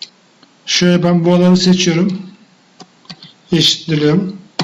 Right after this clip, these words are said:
Rastgele arada formülü kullanıp şimdi bu tabloları dolduracağım. Kanalıma abone olursanız ve beğen tuşuna basarsanız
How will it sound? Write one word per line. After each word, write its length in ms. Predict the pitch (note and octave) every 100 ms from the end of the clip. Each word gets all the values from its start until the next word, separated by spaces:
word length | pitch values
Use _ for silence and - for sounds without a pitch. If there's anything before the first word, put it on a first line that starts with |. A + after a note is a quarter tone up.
| - - - _ E3
Rastgele 560 | F3 F3 - E3 D#3
arada 380 | D#3+ D#3 D#3 E3+ E3+ - - _ _ _
formülü 580 | - D#3+ D#3+ D#3+ D#3+
kullanıp 500 | D#3 D#3 D3+ F3+ F#3 - - _ - - _ _ _ - - _ - - - - -
şimdi 220 | - E3
bu 100 | F3
tabloları 560 | F3 D#3 C#3+ D#3 E3
dolduracağım. 640 | E3 D#3+ D#3 C#3 D3+ F#3 - - - _ _ _ _ _ _ _ _ - - - - - - _ -
Kanalıma 760 | - F3+ F#3 G3 G3+ A#3+ - - - _ _ -
abone 420 | E3 D#3+ F#3 F#3+
olursanız 540 | F#3 F#3+ F3+ F3 E3+
ve 160 | D#3+ D3+
beğen 320 | D#3+ F3 F3+
tuşuna 340 | F3+ - F3 D#3+
basarsanız 800 | E3+ F3+ F3+ - E3 F#3 -